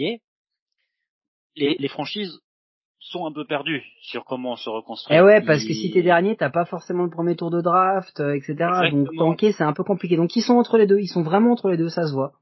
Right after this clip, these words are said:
Speaker 1: Et, et on va le voir sur plein, plein de franchises qui vont commencer à se poser de questions. Là, on est sur les Cubs, mais sur plein de franchises, ça, la question à se poser, c'est comment, comment, qu'est-ce qu'on va faire les maintenant ? Quelle est la, la nouvelle idée pour se reconstruire ?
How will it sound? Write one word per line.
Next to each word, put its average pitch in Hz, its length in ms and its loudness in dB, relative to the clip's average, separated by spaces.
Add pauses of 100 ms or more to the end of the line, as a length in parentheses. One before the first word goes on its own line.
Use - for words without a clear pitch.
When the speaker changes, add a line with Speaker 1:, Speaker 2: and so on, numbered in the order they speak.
(840)
Speaker 1:
Et, 131 240 -4
et 131 40 -2
on 135 60 -2
va 147 120 0
le 139 60 -6
voir 170 200 -6
sur - 180 -12
plein, 143 200 -4
plein 165 240 -12
de 156 40 -18
franchises 151 440 -10
qui 120 100 -12
vont 117 100 -12
commencer 123 320 -8
à 110 60 -2
se - 40 -20
poser 117 200 -10
de - 80 -20
questions. 185 500 -12
Là, 120 140 -4
on 120 80 -10
est 117 60 -10
sur - 140 -14
les 117 120 -8
Cubs, 202 200 -14
mais 127 100 -8
sur - 180 -14
plein 139 160 -8
de - 60 -20
franchises, 131 280 -12
ça, 107 140 -8
la 107 160 -8
question 113 240 -14
à 104 40 -14
se - 60 -20
poser, 180 220 -12
c'est - 240 -14 (180)
comment, 170 400 -8
comment, 156 340 -10
qu'est-ce 175 160 -10
qu'on 147 140 -8
va 135 80 -8
faire 147 140 -4
les 135 80 -6
maintenant ? 135 420 -8 (340)
Quelle 160 200 -4
est 139 80 0
la, 117 160 -6
la 110 160 -10
nouvelle 123 260 -8
idée 127 360 -8 (580)
pour - 160 -14
se - 100 -12
reconstruire ? 104 500 -16